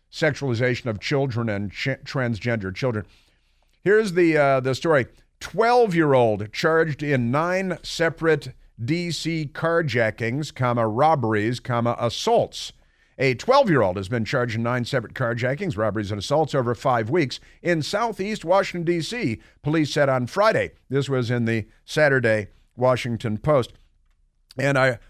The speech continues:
was reading this with great interest for a, uh, a number of reasons. Um, but let me, let me jump ahead to this. Carjackings in the District of Columbia, our nation's capital, have soared over the past few years.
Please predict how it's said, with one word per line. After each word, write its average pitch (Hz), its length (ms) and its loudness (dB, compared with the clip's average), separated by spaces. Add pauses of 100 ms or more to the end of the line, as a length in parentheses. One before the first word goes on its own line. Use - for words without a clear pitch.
was 143 240 0
reading 226 280 0
this 151 200 0
with 139 180 0
great 170 260 2
interest 139 440 -2
for 123 300 -2
a, 117 280 0
uh, 110 200 2
a 120 40 -2
number 135 280 2
of 113 140 -2
reasons. 135 440 0 (400)
Um, 120 520 0 (100)
but 135 260 0
let 214 120 0
me, 262 200 -4
let 220 140 -4
me 214 280 -2
jump 143 240 0
ahead 147 180 2
to 143 60 -4
this. 135 220 0 (280)
Carjackings 175 1000 2
in 156 220 0
the 139 80 2
District 143 420 -2
of 127 160 -2
Columbia, 143 480 0
our 131 200 0
nation's 139 400 0
capital, 120 400 -2 (300)
have 175 320 4
soared 214 800 2 (400)
over 156 260 4
the 143 120 2
past 160 360 -2
few 156 200 2
years. 147 420 2